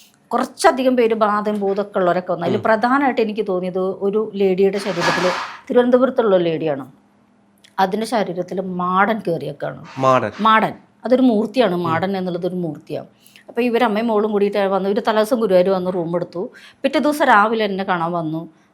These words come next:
Speaker 1: അപ്പൊ ഇവര് കരഞ്ഞിട്ടാണ് വ-, ആ, എന്നോട് കുറേ വിഷമം പറഞ്ഞു. പക്ഷെ ഞാൻ ഇവരെ മേൽ മാടൻ ഉണ്ടോന്ന് എനിക്ക് നോക്കണമല്ലോ. അപ്പം ജ-, just ഇങ്ങനെ ഇരുത്തിയിട്ട് ഞാൻ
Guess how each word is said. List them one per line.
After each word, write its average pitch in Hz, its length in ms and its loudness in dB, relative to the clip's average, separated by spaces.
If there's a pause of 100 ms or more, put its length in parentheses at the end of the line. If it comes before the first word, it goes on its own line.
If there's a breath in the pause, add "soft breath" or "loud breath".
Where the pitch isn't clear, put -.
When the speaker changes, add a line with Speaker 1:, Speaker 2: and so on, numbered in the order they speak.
Speaker 1:
അപ്പൊ 247 140 4
ഇവര് 294 320 2
കരഞ്ഞിട്ടാണ് 285 760 4
വ-, 190 240 0
ആ, 185 180 0
എന്നോട് 190 280 0
കുറേ 180 260 0
വിഷമം 180 400 -2
പറഞ്ഞു. 170 220 -4
പക്ഷെ 202 280 -6
ഞാൻ 254 280 0
ഇവരെ 277 240 2
മേൽ 269 220 2
മാടൻ 226 340 2
ഉണ്ടോന്ന് 254 420 2
എനിക്ക് 269 500 2
നോക്കണമല്ലോ. 196 460 -2
അപ്പം - 460 -6
ജ-, 269 360 4
just 285 220 -2
ഇങ്ങനെ 254 260 0
ഇരുത്തിയിട്ട് 196 500 -2
ഞാൻ 196 200 -6